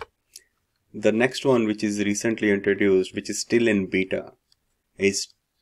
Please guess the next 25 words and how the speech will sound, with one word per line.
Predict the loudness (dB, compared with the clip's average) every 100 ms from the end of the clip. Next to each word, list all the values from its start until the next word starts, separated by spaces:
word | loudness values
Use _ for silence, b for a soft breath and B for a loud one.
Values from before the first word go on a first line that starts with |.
| _ 0
Team | 4 4 2
Support | -2 0 0 0 -2
Engineer | -2 0 0 -2 -2
Associate. | -4 -4 -4 -4 -6 -10 -18 -20 _ _
So | -4
this | -4 -2
is | -4
an | -4
associate | -6 -6 -2 -2 -4
certification. | -6 -8 -10 -10 -10 -8 -10 -18 _ _ _ _ _
And | -2 0
to | 0
do | 0 0
this, | 2 0 -2 -6
the | -4 -2
exam | -4 -2 0 0 -2 -6 _ _ _ _ _ _
which | -4 -4
is | -2
introduced, | 0 0 0 0 -2 -6
it's | -10 -8 -6
M | -2 0 2
S | 0 0 -6 _ _ _ _
seven | -2 2 2 0
four | -2 -4
zero, | -2 -2 -2 -4